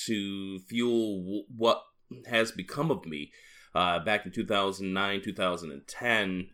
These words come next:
Uh, two thousand twelve, I started doing high school stuff for a local station around here.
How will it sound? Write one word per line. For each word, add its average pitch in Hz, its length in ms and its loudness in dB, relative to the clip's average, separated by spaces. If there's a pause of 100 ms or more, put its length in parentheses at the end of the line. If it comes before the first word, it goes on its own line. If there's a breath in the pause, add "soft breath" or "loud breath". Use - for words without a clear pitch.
Uh, 98 260 6 (100)
two 190 140 0
thousand 175 380 4
twelve, 156 320 4
I 135 60 6
started 131 240 4
doing 117 200 2
high 127 200 4
school 131 260 0
stuff 123 280 4
for 110 140 6
a 101 40 6
local 107 260 2
station 110 400 2
around 98 340 4
here. 127 320 4